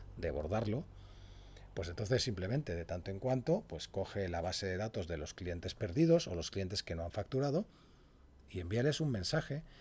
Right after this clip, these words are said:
del tipo, por ejemplo, "¿Qué tal? ¿Cómo estás? ¿Cuánto tiempo sin saber de ti? Pues hemos lanzado un nuevo producto",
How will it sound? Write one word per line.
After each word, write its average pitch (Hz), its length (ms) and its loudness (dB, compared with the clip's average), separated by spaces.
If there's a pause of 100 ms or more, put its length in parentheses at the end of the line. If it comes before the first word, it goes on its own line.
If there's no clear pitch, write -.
(360)
del 82 400 -4
tipo, 110 560 0
por 95 160 -2
ejemplo, 92 380 -2
"¿Qué 113 100 -2
tal? 107 240 -2
¿Cómo 92 160 -4
estás? 143 320 8
¿Cuánto 107 220 -2
tiempo 92 200 -4
sin 95 140 -6
saber 87 280 -2
de 98 120 -2
ti? 175 240 8
Pues - 240 -4
hemos 87 260 -2
lanzado 95 380 2
un 175 240 10
nuevo 127 260 10
producto", 139 600 4